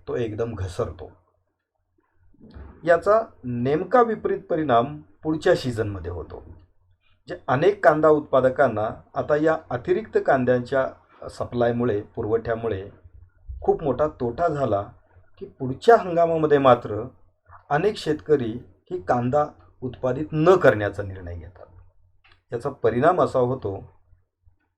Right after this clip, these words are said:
की खूप कमी शेतकरी कांद्याचं उत्पादन करतात आणि त्याच्या पुढच्या सीझनमध्ये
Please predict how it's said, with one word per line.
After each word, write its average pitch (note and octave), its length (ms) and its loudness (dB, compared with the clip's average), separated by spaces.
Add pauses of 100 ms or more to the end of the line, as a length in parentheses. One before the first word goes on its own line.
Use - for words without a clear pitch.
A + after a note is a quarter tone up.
(180)
की F3+ 80 -14
खूप A#3 280 -4
कमी F3+ 240 2
शेतकरी D3+ 480 -2
कांद्याचं A#2 460 -2
उत्पादन G2+ 420 -10
करतात G2 360 -6 (680)
आणि B2+ 180 2
त्याच्या C3 300 -6
पुढच्या B2+ 400 -6
सीझनमध्ये A#2+ 680 -4